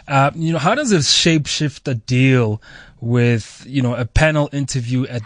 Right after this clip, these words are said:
banking level, at investment banking level? I'm, I'm sure those are stringent, um, you know, very tough, uh, interviews. You know, you walk in there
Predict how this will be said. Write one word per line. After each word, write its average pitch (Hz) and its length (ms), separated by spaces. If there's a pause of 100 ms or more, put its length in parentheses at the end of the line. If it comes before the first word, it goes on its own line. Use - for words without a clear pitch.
banking 135 460
level, 117 320
at 113 80
investment 117 720
banking 120 420
level? 117 300
I'm, 113 140 (180)
I'm 113 80
sure 151 400
those 135 180
are 120 80
stringent, 135 640 (460)
um, 117 320
you 127 100
know, 120 140
very 135 460
tough, 131 380
uh, 123 220
interviews. 117 640
You 120 60
know, 123 140
you 127 140
walk 151 360
in 135 160
there 123 300